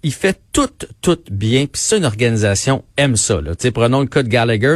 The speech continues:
Tu te souviens, Marc Bergevin, l'année passée, comment il était émotif lorsqu'il lui a accordé son, son contrat. Puis, tu sais, Gallagher, puis Gallagher, il demande jamais rien, il est parfait. Ben, ça a l'air que lui serait dans, dans le même moule. Puis,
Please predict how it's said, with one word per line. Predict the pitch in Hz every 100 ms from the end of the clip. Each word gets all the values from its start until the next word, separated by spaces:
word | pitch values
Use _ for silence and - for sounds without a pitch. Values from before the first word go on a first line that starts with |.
| 143
Tu | -
te |
souviens, | 101 143
Marc | 165 135
Bergevin, | 127 120 127 151
l'année | 139
passée, | 123 117 135
comment | 139 117
il | 117 110
était | 113 123 - - -
émotif | 160 143 - - 175 -
lorsqu'il | 139 - 123 120
lui | 127
a | 117
accordé | 110 113 139
son, | - 107 98 - - -
son | - 123 117
contrat. | 127 113 113 143 151
Puis, | - 107
tu | -
sais, | 139
Gallagher, | 120 113 110 104 139
puis | 127
Gallagher, | 110 113 110 98 131 135
il | 117
demande | 117 123
jamais | 117 117 104
rien, | 107 135
il | 135 113
est |
parfait. | 110 98 - 139
Ben, | 120 - - -
ça | - 131
a |
l'air | 143 156
que | 123
lui | 123 143
serait | - 127
dans, | 117 107 101 107
dans | 120
le | 117
même | 117 131 123
moule. | 117 147 202
Puis, | - 156